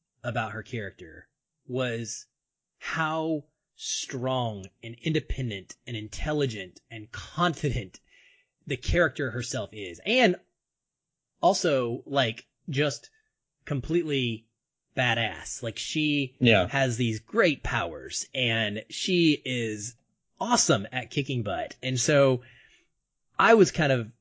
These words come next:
Speaker 1: shocked, to be honest. And I, I thought, you know, like, she stands right up there with Wonder Woman almost as far as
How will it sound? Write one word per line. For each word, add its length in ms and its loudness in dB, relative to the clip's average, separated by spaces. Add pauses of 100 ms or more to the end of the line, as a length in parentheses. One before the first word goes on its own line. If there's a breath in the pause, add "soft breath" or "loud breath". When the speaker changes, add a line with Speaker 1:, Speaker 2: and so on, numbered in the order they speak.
Speaker 1:
shocked, 680 0
to 80 -4
be 120 -2
honest. 520 -10
And 120 -10
I, 180 -6
I 60 -8
thought, 240 -4
you 80 -8
know, 100 -8
like, 120 -8
she 200 -2
stands 380 -2
right 200 -2
up 120 -6
there 180 -4
with 160 -10
Wonder 220 0
Woman 300 0
almost 540 -8
as 140 -10
far 300 0
as 360 -4